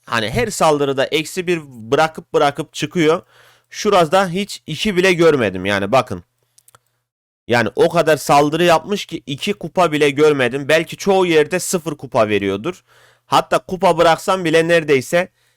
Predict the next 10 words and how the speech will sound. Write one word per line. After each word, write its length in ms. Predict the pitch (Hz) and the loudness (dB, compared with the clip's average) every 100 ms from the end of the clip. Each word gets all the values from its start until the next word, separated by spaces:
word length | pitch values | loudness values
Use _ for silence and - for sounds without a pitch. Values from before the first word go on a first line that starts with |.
| _ _ - | _ _ 0
eksi 560 | 135 - - 170 180 - | 0 0 -4 -2 -2 -4
şey 320 | - 165 151 | -2 -2 2
veriyor 340 | 139 139 151 - | 2 4 2 2
olabilir. 600 | 131 143 139 147 143 131 | 2 2 0 -2 -4 0
Ben 140 | 147 | 0
şu 180 | 147 165 | 0 0
an 80 | 151 | 2
onu 240 | 135 143 | 2 2
merak 360 | 160 127 110 107 | 2 2 2 0
ettim. 380 | 98 - 196 | -8 -8 -12